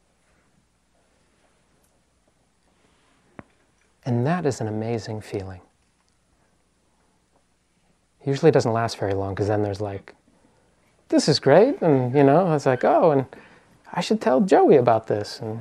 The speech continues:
you know, "Hey, what are you," and, you know, or, "How are we gonna get down?"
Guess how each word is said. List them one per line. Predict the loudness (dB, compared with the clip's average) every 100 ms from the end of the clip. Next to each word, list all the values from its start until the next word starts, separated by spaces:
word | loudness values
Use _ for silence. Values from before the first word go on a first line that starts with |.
| -12 -8
you |
know, | -6 -6 -10 -18 -4
"Hey, | 0 2
what | 2
are | 2
you," | 2 4
and, | 2 0 -6 -4
you | -4
know, | -2 -6 -14 -20 _ -20 -20 -20 _ -20 _ _ _
or, | 6 6
"How | 6 6
are |
we | 8
gonna | 6
get | 6 2
down?" | -2 -2 -6